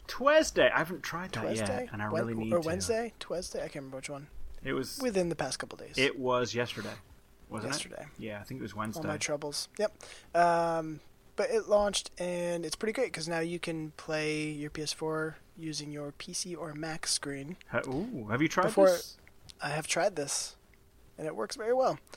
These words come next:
Speaker 1: I was gonna say,
Speaker 2: So
Speaker 1: what's the
Speaker 2: essentially,
Speaker 1: latency
Speaker 2: they,
Speaker 1: like?
Speaker 2: they did the three point five software update on the system, and then you can download the client on your computer. Um, once your client's installed, plug in a DualShock through U S B,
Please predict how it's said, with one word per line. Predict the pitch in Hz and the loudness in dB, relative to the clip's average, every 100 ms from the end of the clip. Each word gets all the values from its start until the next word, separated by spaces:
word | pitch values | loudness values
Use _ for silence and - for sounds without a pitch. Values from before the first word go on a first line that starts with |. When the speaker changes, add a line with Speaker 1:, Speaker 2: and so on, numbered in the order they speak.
| - | -10
Speaker 1:
I | |
was | 110 | -6
gonna | 110 | -6
say, | - 104 | -6 0
Speaker 2:
So | |
Speaker 1:
what's | 170 | 6
the | 202 | 8
Speaker 2:
essentially, | 202 202 185 | 8 6 6
Speaker 1:
latency | 170 - | 4 2
Speaker 2:
they, | 170 | 0
Speaker 1:
like? | 165 - | 0 -2
Speaker 2:
they | 170 | 0
did | 180 | 2
the | 170 | 0
three | - 180 | 2 4
point | 185 160 | 4 4
five | 175 165 160 156 - - | 4 6 4 0 -8 -4
software | - 151 160 | -2 2 0
update | 156 151 135 | 0 -2 -2
on | 143 | -2
the | |
system, | - 226 - 196 196 - - - - - - | 0 2 2 0 -4 -8 -18 -18 -20 -12 -6
and | 151 | -2
then | 156 151 | -2 -2
you | |
can | 147 151 | -4 -2
download | 143 139 | -2 -2
the | |
client | 135 165 151 139 | -2 0 0 -2
on | 139 | -6
your | 135 | -8
computer. | 131 135 180 165 160 156 - - - - | -10 -8 -6 -4 -4 -6 -14 -20 -16 -6
Um, | 151 147 139 135 139 143 - - - - - - 156 151 160 165 | -4 -2 -4 -6 -8 -12 -16 -20 -20 -20 -20 -18 -16 -16 -18 -12
once | 160 156 156 - | -6 -4 0 0
your | 151 | -2
client's | 147 151 147 - | -6 -6 -4 -6
installed, | 143 190 185 180 | -2 2 2 2
plug | 170 156 | 0 -2
in | 151 | -4
a | 147 | -4
DualShock | 156 160 - 151 - | -2 0 0 -2 -2
through | 151 | -4
U | 147 | -2
S | 135 | -2
B, | - 175 175 | 0 2 0